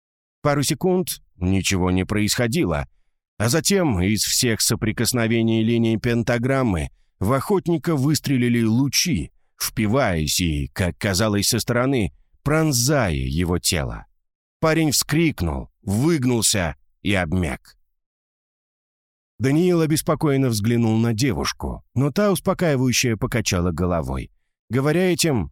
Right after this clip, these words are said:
что всё идёт как надо. И действительно, в следующие несколько минут, во время которых продолжалось воздействие, было видно, что охотник дышит спокойно и ровно.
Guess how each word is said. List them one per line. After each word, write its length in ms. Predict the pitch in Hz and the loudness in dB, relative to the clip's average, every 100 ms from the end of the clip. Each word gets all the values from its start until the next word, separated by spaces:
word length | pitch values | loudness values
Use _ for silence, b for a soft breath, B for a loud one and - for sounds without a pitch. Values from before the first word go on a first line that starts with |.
| - | -6
что 360 | - - 170 127 | -6 -2 0 0
всё 380 | - 113 110 | 0 0 0
идёт 420 | 135 123 123 - - - | 0 -2 -2 -6 -12 -6
как 280 | 170 - 113 | -4 -2 -2
надо. 400 | 85 71 58 - _ _ _ _ _ _ - | -2 -4 -8 -14 _ _ _ _ _ _ -4
И 160 | 107 139 | 0 2
действительно, 800 | 196 - 92 80 78 73 62 - _ - | 0 0 -2 -2 -2 -4 -6 -10 _ -6
в 80 | - | -2
следующие 560 | 208 190 190 139 175 | 0 0 0 2 2
несколько 540 | 160 143 - 127 104 110 | 2 0 0 -2 0 0
минут, 480 | 98 92 87 - _ | 2 0 -2 -8 _
во 140 | 95 107 | -2 0
время 320 | 95 92 92 | 2 0 0
которых 420 | 104 104 95 90 | -2 -2 -2 -2
продолжалось 760 | 117 107 101 87 90 82 85 - | -4 0 0 0 0 0 0 0
воздействие, 760 | 107 98 131 107 - 78 67 - _ _ - | -2 0 -2 -2 -2 -4 -4 -10 _ _ -4
было 280 | 131 143 135 | 0 0 2
видно, 360 | 180 170 160 | 0 0 0
что 260 | 139 160 139 | 0 0 0
охотник 520 | 127 190 156 160 135 | 0 -2 0 -2 0
дышит 460 | 104 123 - 120 - | 0 0 0 0 -2
спокойно 840 | - 110 - 92 90 92 90 80 - | -2 -4 -2 0 0 0 -2 -4 -2
и 100 | 98 | 0
ровно. 480 | 80 67 60 52 | 0 -4 -8 -12